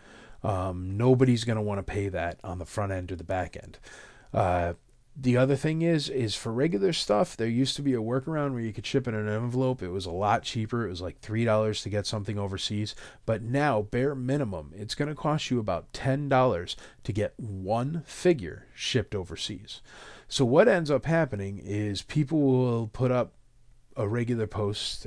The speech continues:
and say they accept international shipping. And sometimes international folks will write them and say, "Oh, I'll pay for shipping." And then they box it up and they weigh it and then they get a shipping price and then they write back the person and the person goes, "That's way too much."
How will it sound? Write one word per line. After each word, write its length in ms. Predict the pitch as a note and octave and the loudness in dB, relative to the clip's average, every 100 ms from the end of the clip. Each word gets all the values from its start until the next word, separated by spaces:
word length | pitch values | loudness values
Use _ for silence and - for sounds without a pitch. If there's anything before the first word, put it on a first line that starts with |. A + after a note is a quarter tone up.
| - | -6
and 280 | A#2 F#2+ - | -4 -4 -2
say 200 | G#2+ G2+ | 0 0
they 220 | G2+ G2+ | 0 -2
accept 320 | - F#2 - | -2 -6 -4
international 560 | F#2+ G2+ G2+ G2 A2 G2+ | -4 -2 -2 -4 -6 -8
shipping. 340 | F2+ F#2 F#2+ - - - | -8 -8 -10 -12 -18 -6
And 120 | G#2 | -4
sometimes 440 | F#2 C3 C#3 C#3 B2 | 0 -2 0 0 0
international 520 | B2+ C3+ C#3 - G#2 | -2 0 0 -2 -6
folks 340 | - G2+ - | -6 -6 -6
will 80 | G#2 | -6
write 280 | G2+ C#3 C#3 | 2 2 2
them 200 | F2 A2 - - - | -4 -6 -12 -16 -4
and 160 | G#2+ F#2+ | -2 0
say, 540 | - G#2+ G2+ G2 F#2+ - - - - | 2 2 4 0 -2 -8 -20 0 8
"Oh, 140 | G3 | 10
I'll 160 | F3 D3 | 10 8
pay 180 | F3+ | 4
for 100 | D#3+ | 2
shipping." 460 | - F3+ E3+ B2 C3 | 2 2 2 0 -2
And 180 | F#2+ A2+ | -4 -4
then 160 | A2 | -4
they 140 | A2 A#2+ | -4 -2
box 420 | A#2+ A#2 D#3 - | 2 4 4 4
it 80 | C3+ | 4
up 280 | A2 C3+ G#2+ | 4 2 0
and 120 | G2 | -2
they 300 | F#2+ F#2+ F#2+ | -2 -2 -2
weigh 320 | G#2 B2 A#2+ | 0 2 2
it 180 | F3 - | 0 -2
and 240 | G#2 G#2 G2+ | -4 -4 -2
then 160 | G#2 | -4
they 600 | G2 G2+ G2 G2 G2 F#2+ F#2 _ - | -2 -2 0 0 -2 -6 -10 _ -2
get 180 | B2 C3 | 2 4
a 80 | B2+ | 2
shipping 460 | - C3 A2+ G#2+ | 0 -2 -2 -4
price 400 | G2+ G#2+ C3 E3 | -2 0 0 0
and 140 | G#2+ G#2 | -2 -2
then 100 | G2+ | -2
they 100 | G#2 | 0
write 260 | A2+ C3 | 2 2
back 200 | B2+ B2 | 2 -2
the 80 | - | -2
person 320 | G2+ A2+ A2+ | -4 -2 -2
and 80 | A2 | -2
the 40 | F#2+ | 0
person 280 | A2 G#2 | -2 -2
goes, 160 | G2+ F#2+ | -4 -2
"That's 180 | G2 - | -4 0
way 200 | B2+ B2 | 0 0
too 160 | G2+ | -2
much." 320 | F2 E2+ - | -8 -10 -14